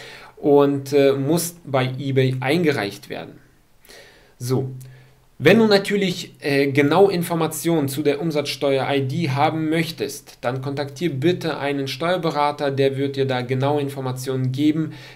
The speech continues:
die auf dich auch genau angepasst sind. Äh, ich bin wie gesagt kein Steuerberater und kann den auch nicht ersetzen.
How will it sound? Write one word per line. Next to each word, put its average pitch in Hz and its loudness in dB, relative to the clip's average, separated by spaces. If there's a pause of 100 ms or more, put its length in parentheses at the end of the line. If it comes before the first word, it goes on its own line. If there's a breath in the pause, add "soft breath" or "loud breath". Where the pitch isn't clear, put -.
die 127 -2
auf 120 -2
dich 147 -4
auch 131 -4
genau 123 -2
angepasst 131 -4
sind. 131 0
Äh, 123 -6
ich 143 -8
bin 147 -2
wie 139 0
gesagt 135 -2
kein 135 -6
Steuerberater 131 -2
und 127 -4
kann 127 -4
den 127 -2
auch 113 -10
nicht 110 -14
ersetzen. 110 -10